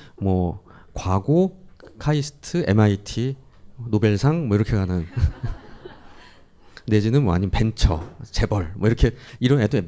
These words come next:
요즘 애들은 맹랑해요. 그래서 그런 그림을 쫙 그려놓거든요. 아니면 그게 되게 엄마가 탑재해놓은 그림인데, "너는 이렇게 갈 거야." 프로그래밍을 쫙 했는데 중간고사, 기말-,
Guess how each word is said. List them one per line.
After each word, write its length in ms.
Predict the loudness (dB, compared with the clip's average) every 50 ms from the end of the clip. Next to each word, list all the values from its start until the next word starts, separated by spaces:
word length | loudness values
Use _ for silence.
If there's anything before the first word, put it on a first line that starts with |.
| -2 0
요즘 220 | 0 0 2 2
애들은 240 | 2 2 2 0 0
맹랑해요. 420 | 2 4 4 4 6 4 4 2
그래서 200 | 2 0 -2 -6
그런 240 | -4 -2 0 0 0
그림을 240 | 0 0 -2 -2 -2
쫙 360 | -4 -6 -10 -6 -6 -6 -2
그려놓거든요. 640 | 0 0 0 0 0 -4 -4 -4 -4 -4 -4 -4 -4
아니면 180 | -4 -6 -6
그게 280 | -6 -2 -2 -2 -2 -2 -6 -16 -18 0 2
되게 160 | 4 4 4
엄마가 360 | 2 4 4 4 4 4 4
탑재해놓은 540 | 4 2 2 2 2 4 4 4 4 2 0
그림인데, 600 | -2 -2 -2 -2 -4 -4 -2 -2 0 0 -2 -4 -8 -18 -20 -20 -20 -20 -20 -20 _ -14
"너는 320 | -10 -2 0 2 2 2 4
이렇게 260 | 2 2 2 2 -2
갈 200 | -2 0 -4 0
거야." 180 | 0 -2 -2
프로그래밍을 480 | 4 4 4 6 6 6 6 6 4 4
쫙 400 | 2 -4 -2 -2 -2 -2 0 0
했는데 500 | 0 0 0 0 2 2 2 0 0 -4 -12 -20 -20 -20 -20 -20 -20 -20 -20 -20 -20 -20 -20 -20 -20 -20 -20 _ _ _ -20 -20 -20 -16
중간고사, 460 | -4 2 4 4 4 4 2 0 0
기말-, 280 | 0 0 0 0 0